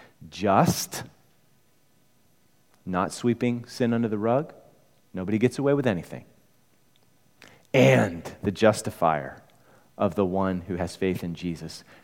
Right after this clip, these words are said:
able to pour his mercy out on his people who repent and trust in Jesus as their Savior. So think about it. How in the world can King David, who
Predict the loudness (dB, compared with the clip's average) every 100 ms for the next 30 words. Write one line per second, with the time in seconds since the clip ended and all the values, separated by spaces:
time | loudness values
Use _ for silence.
0 | _ -2 0 0 -4 -6 -2 -2 -2 -4
1 | -4 -4 -4 -2 -2 -4 -8 -8 -6 -8
2 | -12 -20 -20 _ -10 -10 -8 -6 -4 -6
3 | -10 -10 -10 -12 -6 -4 -4 -8 -14 -10
4 | -8 -8 -8 -12 -8 -8 -8 -12 -14 -18
5 | -20 -20 -10 -6 -6 -6 -10 -6 -4 -4
6 | -6 -12 -2 0 0 -10 0 2 4 2
7 | 2 -2 -14 -20 _ _ _ _ _ _
8 | 2 4 4 2 0 2 4 2 0 -2
9 | -2 -2 -2 0 2 6 8 8 4 -2
10 | -4 -14 -20 -16 2 6 6 4 0